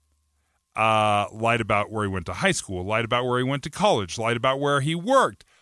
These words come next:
No, he did not work for Goldman Sachs. No, he didn't work for Citigroup. And then there was the creepy stuff where he's like, you know, claims that, that he, his mother lost her life in nine eleven when in fact she died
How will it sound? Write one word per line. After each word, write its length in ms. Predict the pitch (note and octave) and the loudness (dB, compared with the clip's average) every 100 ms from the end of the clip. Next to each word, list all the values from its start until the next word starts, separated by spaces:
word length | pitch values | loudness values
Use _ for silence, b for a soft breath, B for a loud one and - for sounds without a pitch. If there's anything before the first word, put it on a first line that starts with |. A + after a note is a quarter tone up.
| b | b
No, 580 | A#2 A2+ A#2+ A#2+ G#2+ G#2+ | -6 -2 2 4 4 4
he 180 | A2+ D3 | 0 -4
did 220 | C3+ E3 | -2 0
not 320 | F#3 G#3+ G#3+ | 4 4 4
work 220 | E3+ B2+ - | 0 -2 -2
for 160 | A#2 | -6
Goldman 460 | G2 G2+ F#2 F2 D#2+ | -2 -2 -2 -6 -6
Sachs. 420 | - D#2 - - b b - | -8 -10 -14 -20 b b -10
No, 240 | F#2+ G2 | -6 -2
he 160 | B2 C#3+ | 0 2
didn't 320 | G#3+ A#3+ A3 | 2 2 0
work 200 | D3+ - | -2 -2
for 120 | A2+ | -6
Citigroup. 600 | - F#2+ E2+ F2 D2 - _ b b b b | -6 -8 -8 -10 -14 -18 _ b b b b
And 180 | - F3+ | -2 4
then 300 | C#4 C#4+ A3 _ | 4 2 -6 _
there 240 | C#3+ E3+ E3+ | -4 0 2
was 220 | D#3+ A#2+ | 2 0
the 100 | B2+ | -4
creepy 720 | - - - F#3 A3 - C#3 | -6 -12 -4 0 0 0 -4
stuff 400 | - - G#2 - | -2 -2 -6 -4
where 80 | A#2 | -6
he's 120 | G2 | -4
like, 220 | F#2+ F2 b b b b b _ | -6 -8 b b b b b _
you 140 | A#2 A2 | -4 -2
know, 300 | G#2+ G2 - | -2 -4 -8
claims 520 | - C3+ C#3 C#3+ A2 | -4 0 2 0 0
that, 160 | A2 F#2 _ _ _ _ - | -2 -4 _ _ _ _ -6
that 220 | A2+ A#2 | -2 0
he, 200 | A#2 - | -2 -6
his 360 | A2 A2 G2 F2+ | -10 -6 -4 0
mother 540 | A2 A#2+ B2+ B2 B2 - _ | 2 4 4 2 0 -6 _
lost 460 | G#2 G#2+ A#2+ - - | -4 0 0 -2 -4
her 120 | G2+ | -6
life 460 | F2 F#2 A#2 A#2 | -4 0 0 -2
in 140 | A2+ G#2+ | -4 -2
nine 240 | G#2+ A2 | 0 0
eleven 580 | A2 G2+ G2+ A2 A#2+ C3 - _ - | 0 2 0 0 -4 -8 -16 _ -4
when 180 | A#2 A2+ | -2 0
in 100 | G2+ | -2
fact 300 | - A2 - | 0 0 0
she 160 | A#2 | -2
died 340 | G2 F#2 F#2 | 0 0 -2